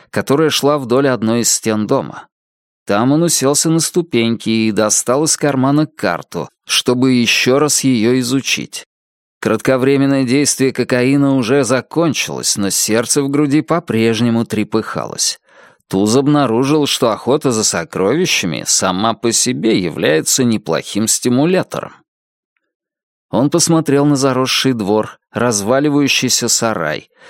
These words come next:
заросли подсолнухов, тупо болтающих башками. "Унылое местечко.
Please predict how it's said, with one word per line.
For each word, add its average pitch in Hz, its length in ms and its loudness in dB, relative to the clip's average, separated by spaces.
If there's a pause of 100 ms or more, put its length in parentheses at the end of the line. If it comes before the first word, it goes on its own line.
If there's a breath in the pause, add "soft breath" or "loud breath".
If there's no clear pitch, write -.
(180 loud breath)
заросли 107 520 0
подсолнухов, 110 920 0 (120)
тупо 123 300 -2
болтающих 104 840 0
башками. 98 760 -4 (840)
"Унылое 160 800 0
местечко. 143 960 0